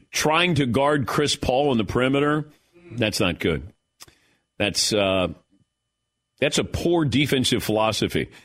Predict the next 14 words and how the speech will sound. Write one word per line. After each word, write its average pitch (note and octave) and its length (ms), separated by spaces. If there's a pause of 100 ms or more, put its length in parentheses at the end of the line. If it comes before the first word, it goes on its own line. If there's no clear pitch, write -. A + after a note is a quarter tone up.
(140)
If B2+ 160
I'm F#3 220
Luka, A3 540 (220)
I C3+ 120
say E3+ 220
to E3 80
Chris E3+ 260
Paul, E3 500
"I'm B2+ 120
gonna B2 180
give A2+ 280
you F#3 100
the F#3+ 100
jumper. G3 580